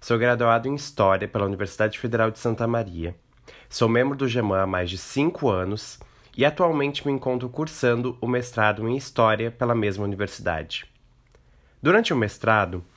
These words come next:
eu desenvolvo uma pesquisa voltada à análise dos escritos de Plutarco de Queroneia e Arriano de Nicomédia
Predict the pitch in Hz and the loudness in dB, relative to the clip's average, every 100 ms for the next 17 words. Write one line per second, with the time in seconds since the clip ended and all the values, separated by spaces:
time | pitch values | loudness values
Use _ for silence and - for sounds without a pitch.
0 | - - - 143 165 175 185 185 190 185 | -20 -4 -2 0 0 0 0 0 -2 0
1 | 165 - 175 160 151 151 147 151 147 143 | -4 -4 -4 -2 0 -2 2 2 4 4
2 | 131 120 120 127 131 127 120 120 - 135 | 4 4 2 -2 -4 -4 -4 -6 -4 -4
3 | 131 127 123 - 120 147 165 175 165 160 | -2 -4 -6 -8 0 2 2 -4 -6 0
4 | 143 127 95 87 90 107 117 - - 110 | 0 2 0 0 0 -4 -6 -18 -4 2
5 | 135 135 151 175 170 175 175 185 180 101 | 2 4 2 2 0 0 0 0 0 0
6 | 90 87 113 | -2 -2 -4